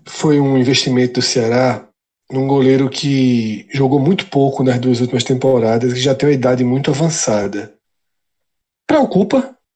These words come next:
esse começo de temporada, o gol sofrido hoje. Como é que você vê o momento de Praz, se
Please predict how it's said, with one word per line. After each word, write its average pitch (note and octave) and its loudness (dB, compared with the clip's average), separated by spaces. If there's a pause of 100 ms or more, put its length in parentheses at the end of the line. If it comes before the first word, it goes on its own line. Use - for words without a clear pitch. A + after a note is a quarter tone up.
(200)
esse E3 0
começo C3+ 0
de A#2+ -4
temporada, B2+ 0 (440)
o C3 -6
gol D3 0
sofrido C3 -4
hoje. C3+ 0 (1300)
Como F#3 0
é A3+ 2
que A3 -4
você G#3 0
vê D#3 2
o E3+ 4
momento F3 2
de C#3+ -2
Praz, C3 0 (760)
se D#3 0